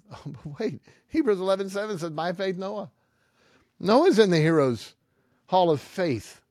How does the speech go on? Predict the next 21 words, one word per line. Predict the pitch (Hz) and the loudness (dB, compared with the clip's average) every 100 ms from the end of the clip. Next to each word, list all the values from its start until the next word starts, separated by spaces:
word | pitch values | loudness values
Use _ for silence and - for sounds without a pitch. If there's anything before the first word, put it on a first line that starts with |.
| _ _ _ _ - | _ _ _ _ -12
in | 170 165 160 - _ _ _ _ - | -6 -4 -4 -10 _ _ _ _ -8
Hebrews | 139 160 151 135 | -4 -2 -2 -4
eleven. | 143 131 110 113 | -4 -4 -6 -6
The, | 160 - _ _ _ _ - | -8 -8 _ _ _ _ -18
so | - 180 165 147 - - | -4 -4 -4 -8 -16 -14
the | 143 | -6
Bible | 190 226 | -4 -2
says | 208 202 | -4 -4
Noah's | 214 202 | -4 -2
in | 180 | -2
heaven, | 208 208 | -2 -2
but | 170 | -4
Noah | 170 180 | -4 -4
can't | 165 202 | -4 -4
be | 170 | -4
in | 156 | -4
heaven | 160 | -4
'cause | 156 | -2
he | 180 | -2
got | 185 131 | -2 -4
drunk. | 175 127 | -6 -6